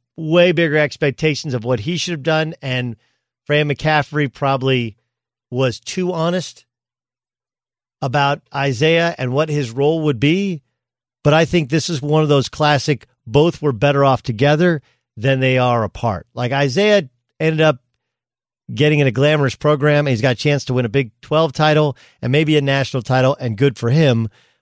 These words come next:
But he would have been a starter and a huge part of what they're, what they're doing in Iowa. Instead, here's Iowa, who's good. You know, who's good.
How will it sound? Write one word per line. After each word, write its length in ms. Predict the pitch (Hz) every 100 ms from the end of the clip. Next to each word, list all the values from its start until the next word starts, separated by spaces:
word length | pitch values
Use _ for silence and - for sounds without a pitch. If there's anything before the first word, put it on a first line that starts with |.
| _
But 220 | 110 143
he 180 | 123 165
would 220 | 160 160
have 120 | 160 123
been 140 | 156
a 120 | 143
starter 600 | 131 - 160 165 165 165 -
and 280 | 135 135 139
a 200 | 131 123
huge 640 | - - 190 202 170 -
part 300 | - 165 160
of 200 | - 131
what 200 | 123 131
they're, 240 | 131 117 113 _ _ _
what 200 | 147 143
they're 120 | 139
doing 300 | 120 151 143
in 80 | 120
Iowa. 480 | 139 147 104 98 110 _ _ _
Instead, 360 | 131 - 214 196
here's 260 | 185 233
Iowa, 420 | 220 190 175 190
who's 180 | 180 233
good. 420 | 190 330 349 123 - _ _ _ _ _ _
You 60 | -
know, 100 | 208
who's 100 | 214
good. 300 | 208 302 127